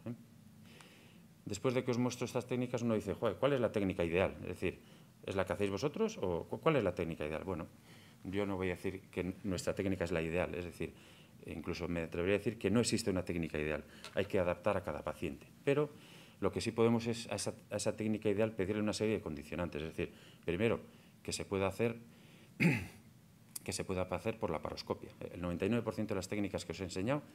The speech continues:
se hacen por laparoscopia. Segundo, que tengan pocas complicaciones.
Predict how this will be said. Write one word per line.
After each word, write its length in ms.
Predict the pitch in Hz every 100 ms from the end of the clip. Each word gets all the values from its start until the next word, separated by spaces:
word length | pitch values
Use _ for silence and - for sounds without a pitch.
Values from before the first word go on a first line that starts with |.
| -
se 100 | 90
hacen 160 | 82
por 100 | 78
laparoscopia. 500 | 73 78 - - - - - - - -
Segundo, 340 | - 98 117
que 80 | -
tengan 300 | 82 90 95
pocas 200 | 98 107
complicaciones. 760 | - 78 78 - 101 101 -